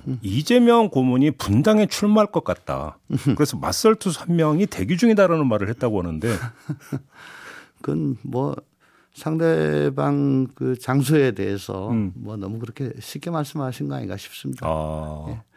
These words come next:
Speaker 2: 전혀 근거 없는 이야기입니까?
Speaker 1: 지금 성남시장에, 어, 우리 당이 누가 나가느냐와
Speaker 2: 음.
Speaker 1: 연계돼 있는 거겠죠.
Speaker 2: 음, 음.
Speaker 1: 지금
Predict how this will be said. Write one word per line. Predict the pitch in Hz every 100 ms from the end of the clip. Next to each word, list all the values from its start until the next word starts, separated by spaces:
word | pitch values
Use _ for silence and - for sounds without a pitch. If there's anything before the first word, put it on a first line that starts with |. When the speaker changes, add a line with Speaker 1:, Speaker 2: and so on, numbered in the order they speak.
| - _ _ _
Speaker 2:
전혀 | - 101 -
근거 | - 113 113
없는 | 107 95
이야기입니까? | 90 82 80 78 78 104 - _ _ _ _ _ _ _ _
Speaker 1:
지금 | - 220 202
성남시장에, | - 254 269 269 208 254 247 233 220 214 190 180 165 147 - - - _ _ _ _ _ _ -
어, | 156 123 214 - _ _ _ _ - 123
우리 | 127 139 185
당이 | 190 185 180 160
누가 | 135 170
나가느냐와 | 160 127 104 95 85 101
Speaker 2:
음. | 120 101 90 _ - 139 139 - 123
Speaker 1:
연계돼 | 147 185 226 180
있는 | 147 127
거겠죠. | 101 98 101 - 120 110
Speaker 2:
음, | 113 113 110
음. | 131 110 107
Speaker 1:
지금 | 175 170 165 156